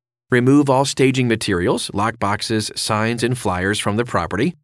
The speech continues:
Deliver tenant information folder, property instructions, important phone numbers, and other handy resources. And welcome gift. Add tenants to birthday email campaign. Welcome, just checking in phone call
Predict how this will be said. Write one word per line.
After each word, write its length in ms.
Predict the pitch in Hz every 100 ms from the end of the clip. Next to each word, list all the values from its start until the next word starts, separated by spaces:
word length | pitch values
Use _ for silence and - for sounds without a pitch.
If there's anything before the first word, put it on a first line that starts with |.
| _ - - -
Deliver 340 | - 135 160 170
tenant 380 | - 143 151 -
information 580 | 139 151 117 117 143
folder, 460 | 139 107 90 123 190 _ _ _
property 400 | - 117 117 117
instructions, 720 | 117 113 127 117 - 117 117 107
important 460 | 87 117 92 78
phone 200 | 120 127
numbers, 440 | 120 117 120 120 - - - -
and 320 | - 240 226
other 240 | 165 170 143
handy 300 | 127 123 110
resources. 720 | 95 95 92 73 - 76 - _ _ _
And 180 | 123 127
welcome 340 | 107 117 113 85
gift. 380 | 87 - - - _ _ _ _ _ _ -
Add 280 | 123 151 147
tenants 340 | 131 127 139
to 100 | -
birthday 460 | 127 185 262 143 131
email 360 | 135 123 104 95
campaign. 680 | - 107 87 113 165 294 277 - - - - - _
Welcome, 560 | - 156 156 156 147 143 - - _
just 360 | 120 139 165 -
checking 420 | - 156 156 147
in 240 | 139 147
phone 400 | 147 - 135 143
call 440 | 135 131 127 139